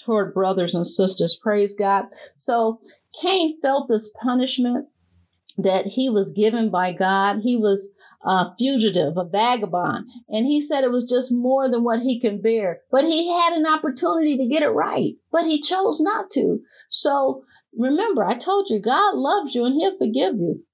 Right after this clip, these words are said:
But no matter what you did, but you have to come to him. Hallelujah. So let us take responsibility for our actions. Let us not, uh, physically kill or verbally kill anyone. Praise God.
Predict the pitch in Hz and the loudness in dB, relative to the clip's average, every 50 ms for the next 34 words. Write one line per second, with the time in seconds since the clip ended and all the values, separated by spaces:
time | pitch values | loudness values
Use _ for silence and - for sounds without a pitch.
0 | _ 233 240 247 254 262 262 262 294 302 302 285 262 262 254 285 370 392 330 311 | _ 0 0 2 2 2 2 2 2 2 2 2 2 2 2 0 0 0 0 -2
1 | 320 277 196 - 202 185 - - - - - _ _ _ 254 262 - 311 311 320 | -2 0 0 0 0 0 0 -2 -6 -8 -16 _ _ _ -2 -2 0 -2 -2 0
2 | 330 349 349 - 262 240 - - - 330 359 403 392 392 - 269 226 220 226 190 | 0 0 0 0 -2 -4 -4 -6 -2 0 0 0 0 0 -2 -2 0 0 0 0
3 | 165 156 180 180 226 233 311 320 - 233 226 214 214 262 339 330 269 214 175 170 | -2 -4 -4 -2 -2 0 0 0 2 0 2 2 0 0 0 0 0 0 0 -2
4 | 165 - _ _ _ - - 320 294 311 349 381 403 427 415 392 403 - 370 381 | -4 -8 _ _ _ -8 -4 -2 -2 0 0 0 2 2 0 -2 -2 -2 -2 -2
5 | 381 370 320 285 294 - - 311 339 339 359 349 - 220 190 214 247 277 302 294 | -2 -2 -2 -4 -4 -2 -2 0 0 0 0 0 -2 -2 0 0 0 0 0 0
6 | 254 285 285 269 277 - 202 196 196 190 190 202 220 247 254 - - 294 277 277 | -2 -2 -4 -4 -4 -4 -2 0 0 0 2 2 0 0 -2 -4 -4 -2 -2 -2
7 | 269 269 - _ _ _ - 247 262 262 262 254 262 254 247 240 233 220 - - | -2 -4 -8 _ _ _ -4 -2 0 0 0 0 0 -2 0 0 0 0 0 -4
8 | - _ _ _ - - - - _ _ 185 185 185 180 180 180 175 - - - | -8 _ _ _ -20 -20 -20 -20 _ _ -4 -2 0 2 0 0 -2 -4 -2 -2
9 | 269 285 277 302 285 226 285 269 262 226 - - 294 269 262 254 226 - 226 214 | 0 0 0 -2 -2 0 0 0 0 -2 -2 -2 0 0 0 0 0 2 2 2
10 | 202 185 156 - - 190 208 254 285 294 254 240 202 180 175 165 156 143 - - | 0 0 -4 -4 -2 0 2 2 2 2 0 0 0 0 -2 -2 -4 -6 -6 -2
11 | - 196 175 160 135 - - - _ - 247 302 330 339 311 302 269 226 196 196 | 0 0 2 2 0 -2 -4 -10 _ -4 -2 0 2 2 2 2 2 0 0 -2
12 | 175 170 160 156 151 - - 240 240 254 269 277 254 247 - 262 262 262 254 254 | -2 0 -2 -2 -4 -4 -2 0 2 2 2 0 0 -2 0 0 2 2 2 2
13 | 254 269 | 0 -2